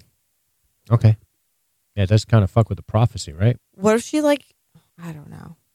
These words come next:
Speaker 1: Yeah.
Speaker 2: I still want Jaime to kill Cersei.
Speaker 1: He might still.
Speaker 2: But now she's pregnant.
Speaker 1: Hmm. It's possible.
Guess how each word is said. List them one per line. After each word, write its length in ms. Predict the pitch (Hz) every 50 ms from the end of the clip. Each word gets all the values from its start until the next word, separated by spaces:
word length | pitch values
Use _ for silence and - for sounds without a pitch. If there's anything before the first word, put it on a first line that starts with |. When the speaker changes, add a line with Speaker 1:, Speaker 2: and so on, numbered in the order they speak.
| _ -
Speaker 1:
Yeah. 200 | 90 80 80 80 - _ _
Speaker 2:
I 60 | - 185
still 320 | - - - - 180 170
want 240 | 160 160 156 151 -
Jaime 240 | 165 160 160 180 180
to 80 | 165
kill 200 | - - 165 165
Cersei. 580 | 165 - 175 180 175 165 - - - - - 170 _ _ _ _ _ _ _ _
Speaker 1:
He 80 | - 92
might 220 | 95 92 87 82 -
still. 320 | - - 82 85 85 - _ _ _ _ _ _ _ _ _ _ _ _ _ _ _ _
Speaker 2:
But 100 | - 185 180
now 140 | 190 190 202
she's 180 | 190 - 175 -
pregnant. 540 | - 175 180 190 190 170 165 185 185 - _ _ _ _ _ _
Speaker 1:
Hmm. 220 | 113 117 117 113 113 107 _ _ _ _ _ _ _ _ _ _ _ _ _ _ _ _ _ _
It's 80 | -
possible. 440 | - - 85 80 - - 73 80